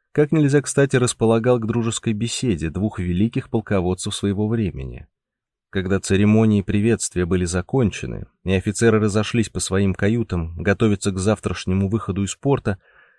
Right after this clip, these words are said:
гросс-адмирал попросил остаться барона фон Шмидта, чтобы тот присоединился к их беседе.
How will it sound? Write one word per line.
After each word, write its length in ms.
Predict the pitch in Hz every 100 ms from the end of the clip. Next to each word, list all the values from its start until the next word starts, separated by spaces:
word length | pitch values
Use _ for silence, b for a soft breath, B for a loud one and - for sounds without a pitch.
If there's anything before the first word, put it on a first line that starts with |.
| b b
гросс-адмирал 640 | 95 139 151 131 127 143 147
попросил 540 | 127 117 117 135 123
остаться 480 | 113 - 120 - 113
барона 400 | 98 104 117 110
фон 220 | - 113
Шмидта, 580 | - 127 95 _ 85 76
чтобы 400 | - 98 92 90
тот 280 | - 123 -
присоединился 880 | 104 - 101 95 92 90 92 95
к 100 | -
их 120 | 87
беседе. 680 | 80 90 - 85 65 58 -